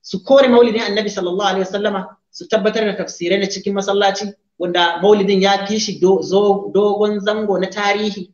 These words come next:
su kore maulidin Annabi sallallahu alaihi wa sallama, su tabbatar da Usbu Abdul Wahhab wanda maulidin ya fi shi asali, su kore maulidin Annabi sallallahu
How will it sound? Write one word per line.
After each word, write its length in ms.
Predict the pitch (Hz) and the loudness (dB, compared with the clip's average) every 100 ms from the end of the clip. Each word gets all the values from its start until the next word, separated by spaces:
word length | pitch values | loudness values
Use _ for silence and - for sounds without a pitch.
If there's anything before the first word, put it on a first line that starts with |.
| _ _ - | _ _ -16
su 180 | - 185 | -14 -4
kore 280 | 269 294 262 | 2 4 6
maulidin 360 | 247 247 233 | 4 4 2
Annabi 260 | 220 214 208 | -2 -2 -4
sallallahu 380 | 196 185 190 208 | -6 -4 -4 -2
alaihi 260 | 202 196 | -2 -4
wa 60 | 180 | -6
sallama, 400 | 180 208 214 190 - - - | -6 -6 -4 -6 -10 -20 -18
su 160 | - | -8
tabbatar 460 | 175 208 220 226 233 | -2 0 0 0 -2
da 60 | 208 - | -2 -4
Usbu 400 | - 170 226 220 185 | -8 -8 0 2 0
Abdul 320 | 156 175 175 | -2 -2 0
Wahhab 360 | 170 - 202 165 | 0 0 -2 -2
wanda 420 | 180 180 175 151 - _ _ | -2 0 -2 -4 -6 _ _
maulidin 460 | 156 214 202 185 196 | 2 4 4 2 2
ya 180 | 202 196 | 2 -2
fi 120 | 220 | -4
shi 140 | 214 - | -4 -4
asali, 380 | 202 220 214 220 _ _ | -2 -2 -2 -8 _ _
su 180 | - - | -20 -2
kore 220 | 285 285 | 2 4
maulidin 340 | 247 240 220 233 | 6 4 4 2
Annabi 220 | 220 220 | 0 -4
sallallahu 420 | 208 190 190 214 | -4 -4 -2 -2